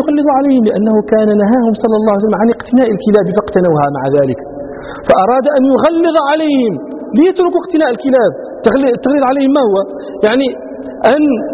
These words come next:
يفسي-، أن، أن، أن يهريقوا كل ما ولغ فيه الكلب. وأنتم تعلمون أن، أن، أن الشيخين رويا في صحيحيهما من حديث،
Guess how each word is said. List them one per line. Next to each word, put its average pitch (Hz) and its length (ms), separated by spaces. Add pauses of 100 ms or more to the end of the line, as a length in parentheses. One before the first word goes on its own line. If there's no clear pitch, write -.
(240)
يفسي-، 269 500
أن، 254 80 (160)
أن، 240 80 (160)
أن 254 80 (120)
يهريقوا 262 720 (420)
كل 359 180 (140)
ما 349 160
ولغ 285 200 (120)
فيه 262 160
الكلب. 220 260 (480)
وأنتم 240 640 (100)
تعلمون 254 340 (140)
أن، 240 100 (840)
أن، 175 380 (160)
أن 170 160
الشيخين 190 520 (520)
رويا 196 340 (120)
في 156 80 (200)
صحيحيهما 160 600 (600)
من 165 80 (100)
حديث، 160 360